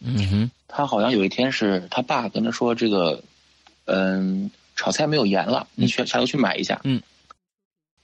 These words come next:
Speaker 2: 当时是因为他爸是晚班，所以回来比较晚，九点才吃饭。
Speaker 1: 嗯哼。
Speaker 2: 嗯，他要骑他的自行车跑到对面小区的超市去买。
Speaker 1: 啊。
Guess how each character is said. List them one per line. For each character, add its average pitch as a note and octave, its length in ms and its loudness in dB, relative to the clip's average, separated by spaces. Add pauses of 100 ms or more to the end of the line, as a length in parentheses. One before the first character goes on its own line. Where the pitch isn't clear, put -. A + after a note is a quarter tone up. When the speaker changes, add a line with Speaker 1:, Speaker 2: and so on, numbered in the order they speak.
(160)
Speaker 2:
当 F3 160 2
时 A#2 200 0
是 C3+ 120 0
因 C#3 60 4
为 D3 40 2
他 D3 100 0
爸 C#3 280 -2
是 A2+ 160 -2
晚 F#2+ 240 -2
班， A2+ 240 0
所 A#2 140 0
以 - 20 4
回 G#2 160 0
来 A2 80 2
比 G#2 100 0
较 G#2+ 120 2
晚， G2+ 220 -4 (220)
九 F#2 140 2
点 A2 120 0
才 - 100 -4
吃 - 140 -10
饭。 - 220 -4 (100)
Speaker 1:
嗯 A#2+ 120 2
哼。 C#3 160 2 (1000)
Speaker 2:
嗯， G2+ 560 2
他 D3 200 -2
要 A2+ 320 2 (100)
骑 G2+ 560 0
他 B2 140 -2
的 A2+ 40 2
自 G#2+ 140 -4
行 G#2 180 0
车 A2+ 400 0
跑 - 160 -4
到 G2+ 220 0
对 C3+ 160 0
面 C3 140 0
小 F#2+ 160 -2
区 - 160 -4
的 G2+ 60 2
超 - 180 -4
市 - 160 -4
去 - 120 -6
买。 F#2+ 160 -2 (300)
Speaker 1:
啊。 - 240 -14